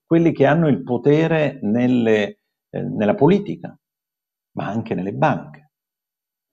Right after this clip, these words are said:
Sappiamo da tutte le analisi demoscopiche che i maschi ultra cinquantenni hanno una resistenza maggiore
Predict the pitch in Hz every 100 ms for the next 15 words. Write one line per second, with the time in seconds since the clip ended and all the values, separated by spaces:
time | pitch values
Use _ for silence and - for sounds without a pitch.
0 | _ _ _ - 127 - 180 170 117 107
1 | 104 107 - 147 147 113 110 127 131 -
2 | 202 180 107 113 120 - 165 - 131 107
3 | 104 - _ _ _ 139 131 131 - _
4 | _ _ _ _ - 107 143 156 - -
5 | 143 135 135 123 143 143 135 127 - 202
6 | - 101 98 - _ _ - 120 123 117
7 | 110 110 110 - - 127 131 107 98 98
8 | 98 113 113 113 110 110 -